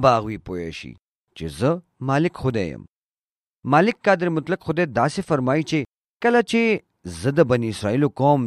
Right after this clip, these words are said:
د هغه ملکونو نه راغونډ کم، کومو ملکونو ته چې هغوی خواره واره شوي وو، زه به د هغوی په منځ کې او د نورو قومونو په وړاندې خپل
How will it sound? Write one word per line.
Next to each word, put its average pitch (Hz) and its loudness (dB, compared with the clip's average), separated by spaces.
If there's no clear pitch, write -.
د 101 2
هغه 110 -2
ملکونو 120 -2
نه 113 0
راغونډ 76 -2
کم، 120 0
کومو 214 6
ملکونو 196 2
ته 185 2
چې 175 2
هغوی 104 0
خواره 107 2
واره 110 2
شوي 127 0
وو، 101 -2
زه 107 2
به 196 4
د 180 8
هغوی 175 2
په 151 2
منځ 151 0
کې 170 2
او 147 8
د 139 4
نورو 185 8
قومونو 131 0
په 110 -2
وړاندې 107 2
خپل 156 2